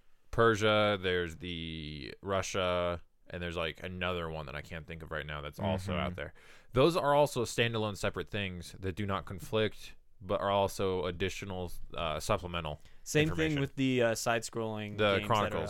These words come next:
Speaker 3: out
Speaker 1: Yeah,
Speaker 3: right
Speaker 1: the
Speaker 3: now.
Speaker 1: Chronicles set in China and in Arabia, oddly enough, as
Speaker 3: Russia's
Speaker 1: well
Speaker 3: the
Speaker 1: as
Speaker 3: last one.
Speaker 1: It
Speaker 2: It's
Speaker 1: is.
Speaker 2: Russia, yeah.
Speaker 1: So they're, they're retreading some of the comic book pieces there, um, which is cool. I'm cool with that too.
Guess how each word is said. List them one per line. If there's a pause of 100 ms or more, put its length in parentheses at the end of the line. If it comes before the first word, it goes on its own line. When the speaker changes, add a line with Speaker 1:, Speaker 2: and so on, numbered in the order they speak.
Speaker 3:
out
Speaker 1:
Yeah,
Speaker 3:
right
Speaker 1:
the
Speaker 3:
now.
Speaker 1:
Chronicles
set
in
China
and
in (280)
Arabia,
oddly
enough, (100)
as
Speaker 3:
Russia's
Speaker 1:
well
Speaker 3:
the
Speaker 1:
as
Speaker 3:
last
one.
Speaker 1:
It
Speaker 2:
It's
Speaker 1:
is.
Speaker 2:
Russia,
yeah.
Speaker 1:
So
they're,
they're
retreading
some
of
the
comic
book (420)
pieces
there, (600)
um,
which
is
cool. (100)
I'm
cool
with
that
too.